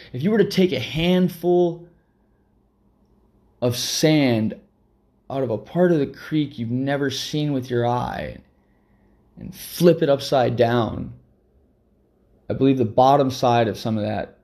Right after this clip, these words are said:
would have <laughs> brook trout color in there. It's just hard to describe. They're beautiful, and they're a small fish, but you can just, it's not, they don't seem like a weak fish. You can tell there's something about 'em. They have a strength to 'em that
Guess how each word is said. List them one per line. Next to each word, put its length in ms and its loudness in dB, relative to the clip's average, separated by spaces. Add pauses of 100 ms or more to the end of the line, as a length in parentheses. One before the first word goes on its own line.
(220)
would 220 -4
have 360 -2
<laughs> 20 -12
brook 140 2
trout 640 2
color 340 0
in 140 -2
there. 180 -2
It's 160 -4
just 140 -4
hard 220 6
to 40 -4
describe. 540 0
They're 100 2
beautiful, 540 2
and 200 2 (200)
they're 140 4
a 40 4
small 420 2
fish, 240 2
but 120 2
you 160 -2
can 160 -2
just, 220 -4 (440)
it's 160 -8
not, 400 0 (100)
they 240 4
don't 220 0
seem 280 0
like 160 4
a 40 0
weak 240 0
fish. 260 -2
You 100 -4
can 160 0
tell 300 4
there's 160 0
something 280 -2
about 340 2
'em. 180 -6 (520)
They 60 -4
have 180 4
a 40 -2
strength 560 -2
to 140 -2
'em 180 -8
that 280 -6